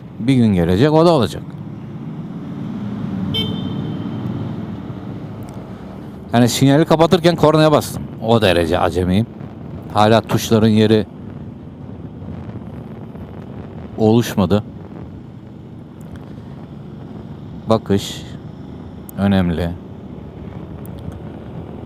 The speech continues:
Nitekim ne dedik şimdi? Intercom aldık.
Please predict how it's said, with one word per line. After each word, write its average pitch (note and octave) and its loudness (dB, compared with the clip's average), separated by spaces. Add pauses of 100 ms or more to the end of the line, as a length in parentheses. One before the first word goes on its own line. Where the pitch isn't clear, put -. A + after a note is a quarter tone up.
(1600)
Nitekim F3 4
ne F3+ 6
dedik A2 4
şimdi? D3 6 (960)
Intercom D#3 4 (100)
aldık. C3+ 6